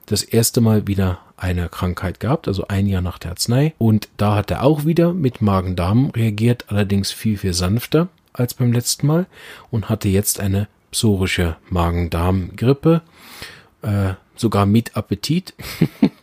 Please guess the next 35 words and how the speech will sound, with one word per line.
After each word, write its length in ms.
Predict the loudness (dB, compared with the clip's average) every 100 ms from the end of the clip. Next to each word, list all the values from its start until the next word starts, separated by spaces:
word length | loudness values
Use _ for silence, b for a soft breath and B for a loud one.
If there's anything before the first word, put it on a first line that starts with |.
| _ 0
Und 300 | 2 2 0
die 280 | 0 2 4
ist 160 | 2
aber 200 | -2 -4
von 220 | -2 -2
selber, 460 | 0 0 2 2 0
ohne 200 | 2 2
Medikamente, 720 | 2 0 -2 -2 0 -2 -2
ohne 200 | -4 -2
Hilfe 360 | 0 -2 -4 -4
und 120 | -4
ohne 220 | -4 -4
Spitalaufenthalt 920 | -4 -8 -8 -6 -6 -6 -6 -6 -8 -14 B B B B -6
verschwunden 480 | -6 2 2 4 2
und 160 | 0
seither 320 | 0 -2 -2
hat 100 | -2
er 60 | -2
das 180 | -6 -4
nie 240 | -4 -4 _ _ -12
wieder 200 | -8 -6
gehabt. 480 | -8 -12 -18 -20 -20 _ _ B B B B B
Das 180 | -2 2
wäre 80 |
so 100 | 2
eine 100 | 2
klassische, 600 | 2 0 0 -2 -2 -4 -4 b b b _ -8
äh, 220 | -6 -4 0
Erstverschlimmung, 720 | 0 2 -2 2 2 2 2
wobei 300 | 0 0 0
die 160 | 0
in 100 | -2
dem 240 | 0 -2 -2
Fall 220 | -2 -2
nicht 240 | -2 -8